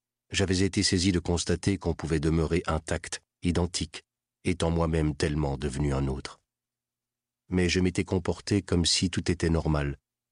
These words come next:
comme s'il n'y avait pas la surprise, l'ébahissement et la fébrilité soudaine. On avait d'abord échangé des paroles banales, à propos de la ville, de la météo, de son travail.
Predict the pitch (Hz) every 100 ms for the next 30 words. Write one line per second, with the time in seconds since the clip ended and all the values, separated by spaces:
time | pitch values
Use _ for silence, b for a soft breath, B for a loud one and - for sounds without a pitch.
0 | _ - 95 92 95 95 85 87 - 76
1 | 69 - - - 73 71 67 _ _ _
2 | 85 80 76 71 - 76 65 _ _ -
3 | 82 78 85 80 73 73 - 69 73 65
4 | 64 64 - _ _ _ _ _ _ _
5 | _ _ _ _ _ _ _ _ - 98
6 | 92 101 98 107 98 - 95 98 92 87
7 | 85 78 82 73 80 71 65 57 - _
8 | _ _ _ - - 78 - 71 76 76
9 | 71 76 78 - - 76 71 73 69 71
10 | 67 71 69 - 73 - 67 65 65